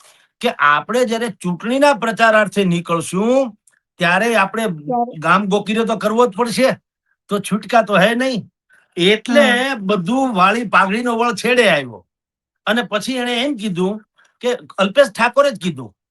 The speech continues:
Speaker 1: કે ભાઈ અમારો થોડીક મિસ્ટેક થઈ પણ અમે એમાં સુધારો કરીએ છીએ કે ડીજે નું ગુજરાતી વલ્ગર ગીતો ગાઈને કઢંગા નાચ કરવા તે છે. અર્થાત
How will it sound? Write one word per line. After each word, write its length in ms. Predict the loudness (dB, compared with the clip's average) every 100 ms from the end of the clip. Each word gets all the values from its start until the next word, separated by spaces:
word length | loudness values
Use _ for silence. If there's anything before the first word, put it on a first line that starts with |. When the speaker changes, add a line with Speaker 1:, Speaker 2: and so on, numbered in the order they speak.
| _ _ _ -8
Speaker 1:
કે 80 |
ભાઈ 220 | -2 4 4
અમારો 600 | 4 0 0 2 2 0
થોડીક 400 | -2 -4 -4 -4
મિસ્ટેક 400 | -6 0 -2 0
થઈ 160 | -4
પણ 180 | -2 -2
અમે 180 | -2 -4
એમાં 200 | -4 -6
સુધારો 420 | -4 -2 0 0
કરીએ 260 | -2 -8 -8
છીએ 160 | -8
કે 100 | -8
ડીજે 480 | -8 -8 -8 -4 -4
નું 180 | -4 -6
ગુજરાતી 600 | -4 0 0 -2 -10 -10 _ _ -14
વલ્ગર 720 | -6 0 2 0 0 0 2
ગીતો 600 | 0 -2 -4 -4 -4 -4 -2
ગાઈને 800 | -2 -2 -4 -6 -4 -6 -8 -14 _ _
કઢંગા 640 | -2 0 0 0 2 2 2
નાચ 540 | -2 -2 0 0 -4
કરવા 480 | -8 -6 -2 -2 -2 _
તે 220 | 0 0
છે. 300 | -2 -12 -18 _ _ _ _ _ _ _ -4
અર્થાત 460 | -4 2 2 2